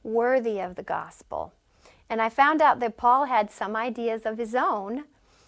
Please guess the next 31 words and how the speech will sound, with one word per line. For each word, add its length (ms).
of 220
what 240
this 360
would 220
look 280
like. 500
When 140
he 80
prayed 320
for 120
the 100
Colossians 760
to 140
live 240
a 60
life 440
worthy 380
of 140
the 100
Lord, 440
he 160
prayed 720
it 140
would 140
include 640
bearing 340
fruit 580
in 140
every 280
good 240
work, 500